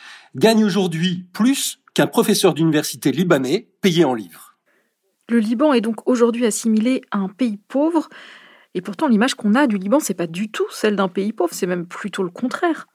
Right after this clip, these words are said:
Speaker 1: C'est exact, oui, le, le Liban dans l'imaginaire européen et précisément dans, dans l'imaginaire français, c'est à la fois, je dirais, la Suisse et l'Ibiza du Moyen-Orient.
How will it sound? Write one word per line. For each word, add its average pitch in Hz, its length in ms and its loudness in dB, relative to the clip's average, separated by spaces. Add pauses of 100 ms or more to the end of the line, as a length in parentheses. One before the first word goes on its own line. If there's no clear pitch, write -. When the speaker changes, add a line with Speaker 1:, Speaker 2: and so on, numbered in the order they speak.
(340)
Speaker 1:
C'est 180 160 -2
exact, 160 320 2
oui, 175 100 6
le, 147 300 0
le 143 140 -4
Liban 160 440 2
dans 123 200 -4
l'imaginaire 139 720 0
européen 143 580 2
et 131 240 -2
précisément 131 560 0
dans, 127 160 -2
dans 120 160 -4
l'imaginaire 127 480 -2
français, 247 560 -2 (480)
c'est 156 260 0
à 156 60 4
la 156 120 4
fois, 214 360 -2
je 151 100 -4
dirais, 156 320 0
la 131 160 -2
Suisse - 800 -2
et 143 100 2
l'Ibiza 180 880 2
du 156 120 -2
Moyen-Orient. 156 680 0